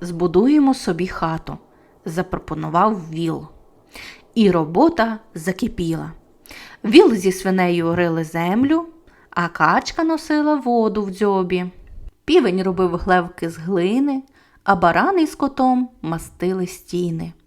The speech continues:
Хата росла на очах. Кожен допомагав, як міг. У хаті свиня вирила яму для качки,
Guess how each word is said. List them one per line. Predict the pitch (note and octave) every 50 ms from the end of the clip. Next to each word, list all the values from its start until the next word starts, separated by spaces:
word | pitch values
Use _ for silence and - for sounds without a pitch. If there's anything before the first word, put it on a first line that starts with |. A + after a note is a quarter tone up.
| _ _ _ _ _ - - _ _ _ _
Хата | - - - F3 A3 D#4 F#4+ F#4 - D#4 D4 C#4+
росла | C#4+ C#4 - - C4+ C4 B3+ A#3+
на | A#3 A3+ A3 G#3+
очах. | G#3+ G#3+ - - F3+ E3 D#3+ D#3+ - - - _ _ _ _ _ _ _ - - - _ _
Кожен | - - A3 D4 F4+ E4 C4+ C4+ C4
допомагав, | A#3+ B3+ A#3+ - A#3+ A3+ A3+ A#3 G#3+ A3 G#3+ G#3+ G#3 - - -
як | - G3 A#3 F#4 G4 F#4+ - - -
міг. | F3 E3+ E3+ E3 D#3+ E3 E3+ - - - _ _ _ - - - _ _ _
У | - A3+
хаті | - - E4+ F4+ F4+ - -
свиня | - - - G3 G3 F#3+ F#3 F#3
вирила | F3+ F#3 F3+ F3+ F3+ F3 E3+
яму | E3 D#3+ D#3+ E3+ F#3 A#3+ C#4+ D4+ D4+ C#4+
для | C4+ C4+ C4
качки, | C4 - B3+ B3+ B3 B3+ - - - - G#3+